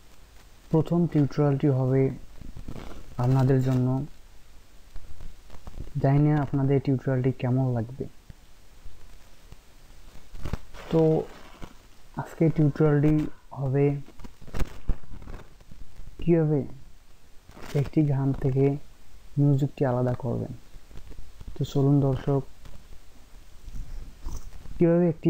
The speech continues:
গান থেকে মিউজিকটি আলাদা করবেন। তো গান থেকে মিউজিকটি আলাদা করার জন্য আপনাকে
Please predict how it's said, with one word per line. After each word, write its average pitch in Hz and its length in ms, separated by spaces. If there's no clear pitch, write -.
গান 139 120
থেকে 151 140
মিউজিকটি 139 420
আলাদা 127 220
করবেন। 131 320
তো 151 80
গান 131 100
থেকে 143 220
মিউজিকটি 131 420
আলাদা 127 280
করার 131 260
জন্য 135 200
আপনাকে 139 420